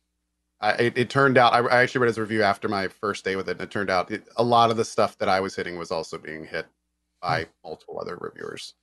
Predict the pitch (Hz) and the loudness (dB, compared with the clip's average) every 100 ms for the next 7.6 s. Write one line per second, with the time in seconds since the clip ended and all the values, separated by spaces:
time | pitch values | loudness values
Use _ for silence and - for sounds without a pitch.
0 | _ 50 50 _ _ _ _ _ - 92 | _ -18 -18 _ _ _ _ _ -8 -8
1 | - 90 - - - 185 - _ 104 - | -4 -4 -6 2 8 8 6 _ -20 -6
2 | 127 120 143 175 220 220 240 165 113 78 | -2 2 4 6 4 6 4 4 0 -4
3 | 98 - 110 107 98 90 - _ _ _ | -8 -12 -14 -6 -4 -4 -8 _ _ _
4 | _ _ _ _ _ _ _ _ - - | _ _ _ _ _ _ _ _ -18 -12
5 | 104 _ - 190 190 - 113 98 98 - | -12 _ -4 -2 -2 -2 -4 -6 -10 -20
6 | 82 82 _ _ _ _ 131 104 - _ | -20 -20 _ _ _ _ -6 -6 -8 _
7 | _ - - - 147 151 | _ -20 -18 -14 -12 -14